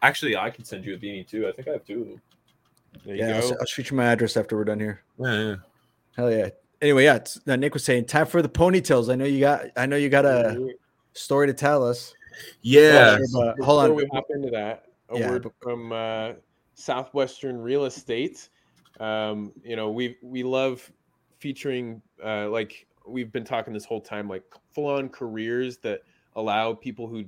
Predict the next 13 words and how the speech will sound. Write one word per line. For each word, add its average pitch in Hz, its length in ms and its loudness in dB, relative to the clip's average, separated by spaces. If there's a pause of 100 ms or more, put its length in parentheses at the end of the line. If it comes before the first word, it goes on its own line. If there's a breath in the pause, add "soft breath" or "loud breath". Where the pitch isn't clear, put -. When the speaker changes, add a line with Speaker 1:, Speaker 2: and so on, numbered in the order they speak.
Speaker 2:
knock 107 320 -10
door 110 160 -6
to 104 80 -8
door 104 220 -4
to - 160 -16
really 104 160 -6
thrive. 107 560 -8
So 113 240 -6
what 107 180 -6
Southwestern 107 600 -10
Real 175 160 -4
Estate 113 340 -10
did 104 240 -6